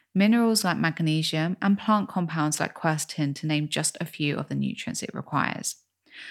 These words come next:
When it comes to fruits and veggies, the more colour, the more antioxidants and nutrients you'll be consuming. Leafy greens are rich in B vitamins and minerals such as magnesium and zinc. Avocados are a great source of vitamin E.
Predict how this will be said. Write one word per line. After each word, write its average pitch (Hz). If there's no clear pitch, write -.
When 220
it -
comes 247
to 302
fruits -
and 185
veggies, 143
the 180
more 202
colour, 160
the 190
more 175
antioxidants 156
and 156
nutrients -
you'll 147
be 147
consuming. 220
Leafy 254
greens 214
are 170
rich -
in 165
B 220
vitamins 220
and 165
minerals 202
such -
as -
magnesium 156
and 147
zinc. 156
Avocados 196
are 185
a 165
great 185
source -
of -
vitamin 147
E. 175